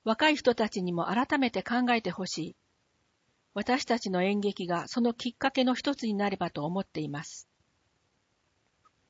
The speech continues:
写真が二枚あります。一枚目、新聞にも多数取り上げられた広島第二県女二年西組公演。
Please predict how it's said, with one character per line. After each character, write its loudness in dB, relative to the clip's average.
写 -4
真 2
が 6
二 6
枚 4
あ -2
り -6
ま -6
す。 -16
一 -4
枚 4
目、 0
新 4
聞 4
に 6
も 0
多 -4
数 -4
取 0
り 4
上 4
げ 0
ら 0
れ -6
た -6
広 0
島 2
第 4
二 4
県 2
女 -2
二 6
年 2
西 0
組 0
公 0
演。 -8